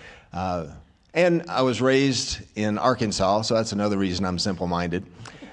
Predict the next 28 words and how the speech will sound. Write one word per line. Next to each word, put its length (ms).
Uh, 420
I 100
do 120
have 200
shoes 260
on 180
today, 260
though, 160
so. 260
Uh, 360
but 200
I, 300
uh, 280
I 60
was 120
an 60
only 220
child 460
of 520
church-going 560
parents, 600
and 500
we 280
went 220
to 140
a 60
church, 760
uh, 420